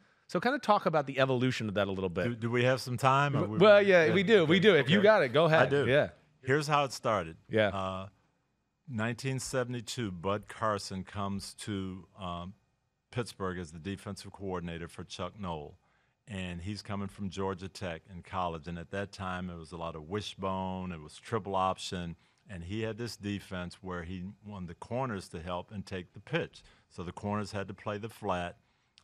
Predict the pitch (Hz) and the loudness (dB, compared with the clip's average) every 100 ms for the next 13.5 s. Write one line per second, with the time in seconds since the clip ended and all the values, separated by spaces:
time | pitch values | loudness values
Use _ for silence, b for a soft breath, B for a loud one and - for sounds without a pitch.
0 | 165 92 - 104 98 110 - 101 95 - | -10 -10 -6 -8 -8 -12 -8 -4 -4 -8
1 | 90 85 95 90 95 85 98 104 117 127 | -16 -14 -12 -10 -10 -12 -10 -6 -4 -6
2 | - - _ B B B B B - 110 | -10 -18 _ B B B B B -4 -2
3 | 107 101 85 82 - _ 110 98 92 90 | 0 0 -2 -8 -10 _ -4 -4 -4 -6
4 | 95 110 101 101 110 - - - 101 107 | -8 -8 -2 -2 -2 -10 -18 -12 -4 -2
5 | 104 - 120 131 - 82 76 - 92 87 | -2 -4 -4 -6 -8 -12 -12 -8 -6 -6
6 | 131 - 127 - - 117 107 - _ _ | -8 -6 -8 -8 -10 -8 -8 -12 _ _
7 | - - 127 117 113 117 - - 104 107 | -10 -6 -4 -4 -4 -4 -10 -10 -6 -4
8 | 107 95 101 101 101 101 98 - _ _ | -6 -6 -6 -4 -4 -4 -4 -8 _ _
9 | _ _ - - 98 87 98 90 85 92 | _ _ -12 -4 -4 -4 -8 -6 -6 -4
10 | 87 90 _ _ _ - 90 110 - 101 | -6 -8 _ _ _ -18 -10 -8 -6 -6
11 | 90 90 87 85 104 110 107 98 98 - | -4 -4 -6 -2 0 2 0 -2 -6 -8
12 | - 92 80 - - 90 85 85 - 92 | -8 -6 -8 -14 -12 -8 -8 -8 -8 -8
13 | 85 - 85 76 | -8 -8 -10 -10